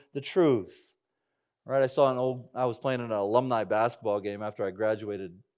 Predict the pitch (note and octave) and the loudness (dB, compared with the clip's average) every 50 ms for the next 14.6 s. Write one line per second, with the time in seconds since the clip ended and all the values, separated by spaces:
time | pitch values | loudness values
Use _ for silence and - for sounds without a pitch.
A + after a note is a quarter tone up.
0 | _ _ _ _ - A#2 A2 G2+ G2 F#2 E2 G2+ - - - - C#3+ C3 A#2+ A2+ | _ _ _ _ -10 -8 -6 -4 -4 -6 -8 -10 -12 -12 -4 -2 0 0 2 0
1 | G#2 G2 F#2+ G2+ G#2 - - C#3 A#2 G#2+ G#2 G2+ - - - A2+ A2 A#2 A#2+ B2+ | -2 -4 -6 -8 -10 -4 -2 0 0 0 0 -4 -8 -14 -14 -8 -4 -4 -2 -2
2 | B2 A#2 A#2 - _ _ - - A#2+ A#2+ A2+ A2+ G2+ A2 G#2 G2 G2 G2 G2 G2 | -2 -4 -4 -8 _ _ -6 -4 -4 -2 -2 -4 -4 -4 -4 -4 -4 -4 -6 -8
3 | G#2 G#2 G#2 G2+ G2+ G2+ - B2 G#2+ E2+ G2+ - - G2+ F2 E2+ G#2 F#2+ - F#2 | -8 -10 -10 -10 -14 -12 -12 -12 -12 -12 -14 -14 -12 -14 -12 -14 -16 -16 -10 -6
4 | A2 B2 B2+ C#3+ C3+ B2 A#2+ G#2+ A2+ A2 A2 A2+ A2+ - _ _ _ _ - G2 | -4 -4 -2 -2 -2 -4 -4 -4 -6 -6 -6 -6 -8 -12 _ _ _ _ -14 -14
5 | F2 D#2+ G#2 G#2+ G#2 G#2 G2+ F#2+ F#2+ F#2 F2+ F2+ E2+ D#2+ C#2+ - - - - _ | -10 -6 -6 -4 -4 -4 -4 -4 -4 -6 -6 -8 -10 -10 -14 -18 -20 -20 -20 _
6 | _ _ _ _ _ _ _ _ _ _ _ _ - G#2+ A2 G#2+ A2+ A#2+ - - | _ _ _ _ _ _ _ _ _ _ _ _ -4 -2 0 0 0 -2 -4 -10
7 | - _ _ _ _ _ _ _ _ _ _ _ _ _ _ _ _ _ _ _ | -20 _ _ _ _ _ _ _ _ _ _ _ _ _ _ _ _ _ _ _
8 | - B2 B2 - - C3+ A#2+ G#2+ F#2+ D#2 - - _ _ _ _ _ _ _ _ | -8 -8 -8 -6 -4 -4 -2 -2 -4 -6 -10 -18 _ _ _ _ _ _ _ _
9 | _ _ _ _ _ _ _ _ _ _ _ _ _ _ _ _ _ _ - B2+ | _ _ _ _ _ _ _ _ _ _ _ _ _ _ _ _ _ _ -4 -2
10 | B2+ B2 - - - E3 D#3+ E3 F3+ F3+ F3 F3 D#3+ D3 D3+ D3+ C#3 A#2+ D3+ E3+ | -2 -2 -4 -2 4 6 8 8 8 8 8 6 4 4 2 0 2 4 6 6
11 | E3 D3+ C#3 B2+ - - - - _ _ _ _ _ _ _ _ _ - - - | 8 6 6 4 0 -6 -16 -20 _ _ _ _ _ _ _ _ _ -12 0 4
12 | D#3+ D#3 D#3 D3+ D3+ D3 C#3+ C3+ A#2 - _ _ _ _ _ - C3+ C#3+ C3+ E3 | 6 8 8 6 4 2 -2 -4 -8 -10 _ _ _ _ _ -4 -4 -2 0 0
13 | E3+ D3+ D3+ D3+ C#3 C#3 C#3+ - - C3+ A2+ - - - C#3 C3+ D3 D#3 E3 E3+ | 0 4 8 8 8 8 8 6 0 -4 -4 -4 4 6 8 10 10 8 6 4
14 | F3+ F3+ - - F3 F3 F3 F3+ F3+ G3 G#3 | 0 -2 2 4 6 8 8 8 6 2 0